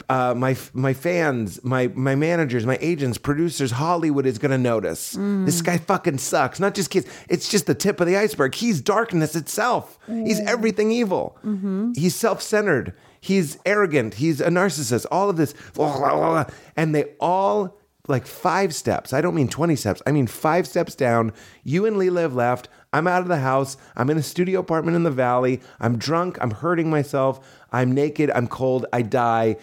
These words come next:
Speaker 1: And a vengeful God tortures me for my wickedness.
Speaker 2: Mm.
Speaker 1: And that is, this is what I mean. I'm sorry, I'm getting all lit up. But this is what I mean. This, this, uh,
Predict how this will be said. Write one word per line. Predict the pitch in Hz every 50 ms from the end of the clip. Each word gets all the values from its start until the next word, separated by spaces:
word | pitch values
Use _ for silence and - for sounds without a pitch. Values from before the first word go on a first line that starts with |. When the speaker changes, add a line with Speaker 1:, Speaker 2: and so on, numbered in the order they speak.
| - - -
Speaker 1:
And | - 117 117
a | 117
vengeful | 98 127 123 123 117 - - 123 120
God | 95 107 101 101 101 101 92
tortures | - - 127 127 - - 113 104 98
me | 107 104
for | 98 - 117
my | 131 143
wickedness. | 160 190 226 220 - 156 110 92 82 - - - - 247 294
Speaker 2:
Mm. | 277 240 226 226 220 -
Speaker 1:
And | 190 208 202 214
that | 226 240 247
is, | 247 240 220 185 156 - - - - - - _
this | - 220 208
is | 277 294
what | 285 254 196
I | 156
mean. | 135 139 151 156 139 131 - -
I'm | 120 110
sorry, | 104 - 123 113
I'm | 104 104
getting | 110 110 107 104
all | 110 110 107
lit | 104 104 107 104
up. | 101 90 - - - - -
But | - 151
this | 185 208
is | -
what | 226 233 214
I | 185
mean. | 170 196 190 156
This, | 127 151 139 - - -
this, | 160 165 143 - - - - _ - 180 -
uh, | 127 123 120 110 -